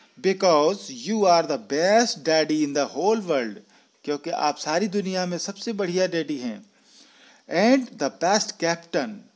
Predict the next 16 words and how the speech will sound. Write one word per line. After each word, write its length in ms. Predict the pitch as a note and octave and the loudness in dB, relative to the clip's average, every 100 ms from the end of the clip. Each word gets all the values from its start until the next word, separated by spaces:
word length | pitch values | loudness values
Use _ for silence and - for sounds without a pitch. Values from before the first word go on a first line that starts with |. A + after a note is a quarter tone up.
| _ _ _ _ | _ _ _ _
और 120 | B2 | -12
सबसे 360 | - E3 - D3 | -10 -10 -8 -8
अच्छे 240 | B2+ - | -8 -10
कैप्टन 460 | A#2 C3 - F3 F#3+ | -10 -12 -8 -8 -8
भी 100 | F3+ | -10
हैं। 280 | A#2 G#2 - _ _ _ - | -12 -14 -18 _ _ _ -14
My 140 | A#2+ A2+ | -10 -8
son 260 | - E3 | -6 -6
replied, 460 | C3+ B2+ - A2+ G2+ - A2+ | -6 -10 -8 -10 -10 -14 -12
मेरे 180 | A#2 | -10
बेटे 280 | G#2+ G#2+ A#2 | -10 -14 -14
ने 180 | B2+ G#3 - _ _ A#2+ | -12 -14 -16 _ _ -10
जवाब 340 | A#2+ A2+ G#2 | -8 -8 -10
दिया। 180 | - G2+ G#2 _ _ _ _ _ - - _ _ _ _ | -16 -20 -20 _ _ _ _ _ -20 -20 _ _ _ _
"Not 420 | C3+ G3+ C4+ - | -2 2 4 2
today, 400 | - F#3 C#3 D3 | 0 0 0 -2